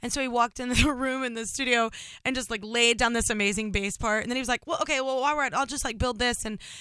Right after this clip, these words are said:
and then he laid down this amazing dr-, you know, percussion part. I mean, he just, and, and, and, and then, like, underneath the tree is, like, ma-, like, the, like, not the whole song, but just, like, the vibe of the song, like, the, not the structure quite yet, but, like,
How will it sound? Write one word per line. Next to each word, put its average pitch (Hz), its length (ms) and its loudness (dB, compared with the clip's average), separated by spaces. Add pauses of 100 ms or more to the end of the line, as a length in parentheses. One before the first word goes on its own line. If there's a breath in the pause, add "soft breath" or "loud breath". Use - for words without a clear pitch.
and 262 120 2
then 294 80 4
he 285 80 2
laid 262 200 4
down 262 120 0
this 254 180 0
amazing 233 760 -2 (100)
dr-, 214 260 -8
you 240 80 -8
know, 214 100 -8
percussion 233 420 -6
part. 214 280 -2 (200 loud breath)
I 285 80 -2
mean, 311 80 -2
he 320 100 -4
just, - 280 -8 (240)
and, 285 220 -2 (100)
and, 294 200 -2
and, 285 160 -4
and 285 120 -6
then, 277 80 -6
like, 269 200 -4
underneath 285 340 -4
the 226 60 -14
tree 262 300 -2
is, 226 100 -4
like, 214 260 -2
ma-, 220 160 -6 (100)
like, 208 220 -6
the, 208 160 -8 (520)
like, 269 160 2
not 285 200 6
the 247 80 4
whole 247 200 4
song, 240 320 6
but 185 100 -10
just, 220 160 -8
like, 220 140 -6
the 226 120 -4
vibe 208 360 4
of 202 100 -4
the 208 80 -4
song, 208 240 0
like, 196 160 -6
the, 196 240 -6 (180)
not 254 220 0
the 240 80 -6
structure 214 640 -6
quite - 200 -6
yet, 190 220 -4
but, 208 140 -10
like, 208 180 -4